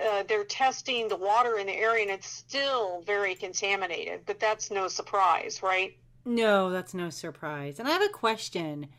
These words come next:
Speaker 2: Didn't Biden finally go out there? Like,
Speaker 1: I don't
Speaker 2: like, right?
Speaker 1: I
Speaker 2: Like, did he even go and see this destructive, tragic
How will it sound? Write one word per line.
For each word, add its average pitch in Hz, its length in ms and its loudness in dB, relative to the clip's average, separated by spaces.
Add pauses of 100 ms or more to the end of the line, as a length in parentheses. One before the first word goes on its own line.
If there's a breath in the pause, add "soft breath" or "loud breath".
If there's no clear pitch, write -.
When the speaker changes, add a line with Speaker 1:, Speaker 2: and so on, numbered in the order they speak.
(500 soft breath)
Speaker 2:
Didn't 370 560 0
Biden 311 500 6
finally 302 880 4
go 247 440 2
out 202 360 6
there? 311 440 -4 (100)
Like, 247 260 0
Speaker 1:
I 370 180 8
don't 240 320 0 (200)
Speaker 2:
like, 294 160 6
right? 349 420 8
Speaker 1:
I 302 60 -4
Speaker 2:
Like, 302 320 6 (220)
did 285 200 6
he 311 320 6
even 302 240 4
go 254 400 2
and 226 320 0
see 269 680 -4 (340)
this 233 500 -4 (160)
destructive, 208 960 -2
tragic 214 840 -2